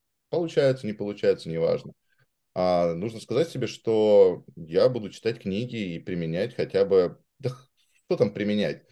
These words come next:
Хотя бы просто подумаю, хотя бы об одной мысли из этой книги.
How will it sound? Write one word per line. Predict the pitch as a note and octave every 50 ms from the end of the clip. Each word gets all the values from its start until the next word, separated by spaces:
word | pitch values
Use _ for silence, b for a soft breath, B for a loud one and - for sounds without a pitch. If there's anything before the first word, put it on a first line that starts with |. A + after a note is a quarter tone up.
| _ _ _ _ _ _ -
Хотя | C3 - - D3+
бы | C#3+ C3+
просто | C#3 D#3 C#3 - -
подумаю, | - - C#3 C3+ C3+ C3 D#3 E3 C#3+ B2 A2 G2 F#2 -
хотя | - G#2+ - - C#3
бы | B2 B2+ -
об | A#2+ A#2+ B2
одной | B2 C3 C3+ C3
мысли | C3 C3 C3 - - G2+ G2
из | F2 F2+
этой | - - F2 E2
книги. | - - G#2 G#2 G2 E2 C#2+ D#2 D2+ -